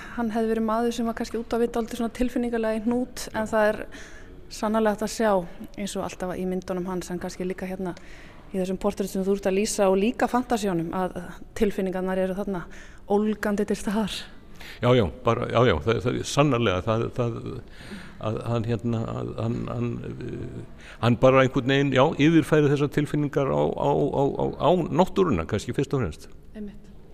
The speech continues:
Speaker 1: Eftir alla þessa vinnu, kemur hann alltaf á óvart, Kjarval?
Speaker 2: Já, hann gerir það, hann gerir það. Það er, og, og bara að fara í gegnum, sko, teikningarnar hans hérna niðri, eh, í,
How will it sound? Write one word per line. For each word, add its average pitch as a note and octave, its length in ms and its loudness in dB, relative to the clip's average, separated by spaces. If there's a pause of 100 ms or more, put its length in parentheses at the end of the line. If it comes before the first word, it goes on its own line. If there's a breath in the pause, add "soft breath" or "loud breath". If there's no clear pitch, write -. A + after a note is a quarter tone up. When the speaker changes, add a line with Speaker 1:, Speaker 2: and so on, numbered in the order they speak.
(760 loud breath)
Speaker 1:
Eftir A3+ 260 0
alla A#3 160 2
þessa A3+ 140 2
vinnu, A#3+ 240 4
kemur A#3+ 260 4
hann B3 160 2
alltaf B3 160 0
á A3+ 80 4
óvart, C#4 480 0
Kjarval? C4 400 2
Speaker 2:
Já, A2+ 160 4
hann G#2+ 240 4
gerir D#2 240 -2
það, - 140 -6
hann F2+ 100 -4
gerir D#2+ 320 -2
það. F2 160 -6
Það G2 220 0
er, G#2 180 -2
og, G#2 320 -2
og G#2+ 200 0
bara G#2+ 280 0
að - 80 -6
fara A#2 240 2
í G#2+ 80 -2
gegnum, A2+ 460 0 (140)
sko, G#2+ 340 -6
teikningarnar C3 640 -2
hans C3+ 100 -6
hérna B2 220 -6 (220)
niðri, B2+ 420 -2 (720 loud breath)
eh, A2 400 -6
í, G#2+ 180 -6